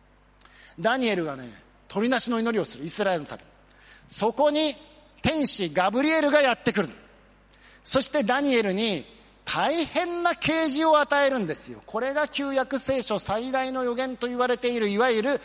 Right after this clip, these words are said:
七十週の預言というものなんです。そして九の二十五まで行くと、それゆえ知れ悟れ。エルサレムを復興し再建せよとの命令が出てから。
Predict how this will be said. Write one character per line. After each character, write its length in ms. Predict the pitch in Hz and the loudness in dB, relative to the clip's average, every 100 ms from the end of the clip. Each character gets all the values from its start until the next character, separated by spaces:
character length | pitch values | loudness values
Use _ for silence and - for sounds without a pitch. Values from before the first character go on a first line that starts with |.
| - - - | -10 -20 -10
七 420 | 175 196 226 269 269 | 0 0 2 2 2
十 160 | 269 | 2
週 540 | 262 - - 247 226 214 | 2 2 2 2 2 2
の 80 | 247 | 4
預 160 | 202 | 4
言 240 | 202 202 208 | 4 2 2
と 120 | 208 | 2
い 160 | 202 202 | 2 2
う 60 | |
も 120 | 196 190 | 2 0
の 100 | 165 | -2
な 120 | 127 | -6
ん 20 | |
で 40 | - - | -12 -20
す。 200 | - - _ _ _ _ _ - _ _ _ _ _ _ _ _ _ _ _ _ | -20 -20 _ _ _ _ _ -20 _ _ _ _ _ _ _ _ _ _ _ _
そ 140 | - | -6
し 20 | 254 | -4
て 120 | 269 | -2
九 220 | 285 277 | 0 2
の 120 | 240 | 2
二 120 | 240 | 0
十 200 | 214 226 | 0 0
五 80 | 202 | 0
ま 100 | 202 | 0
で 80 | 170 | -2
行 80 | 151 | -6
く 80 | - | 0
と、 340 | 247 147 - - | 2 2 -4 -20
そ 220 | - - 208 | -16 -4 0
れ 160 | 240 | 0
ゆ 200 | 226 202 | 0 0
え 120 | 160 | -2
知 260 | 131 - 202 | -2 -4 0
れ 120 | 269 | 0
悟 280 | - 220 247 | 2 0 0
れ。 100 | 180 - - - - _ _ _ - | -2 -8 -20 -20 -20 _ _ _ -2
エ 100 | 220 | 2
ル 120 | 320 | 2
サ 160 | - 294 | 2 2
レ 100 | 240 | 2
ム 140 | 170 | 0
を 180 | 143 117 | -2 -4
復 240 | - 240 - | -4 -4 -2
興 240 | 285 294 | 0 2
し 320 | - 277 262 - | 2 -2 -4 -8
再 340 | - 233 294 | -4 -2 -2
建 320 | - 285 285 | -2 0 0
せ 180 | - 285 | -2 2
よ 120 | 247 | 2
と 100 | 214 | 2
の 160 | 185 160 | -2 -2
命 320 | 151 208 240 | -2 -2 0
令 140 | 233 | 0
が 100 | 208 | 0
出 100 | 190 | 0
て 80 | 202 | -2
か 120 | 139 | -4
ら。 80 | 117 | -8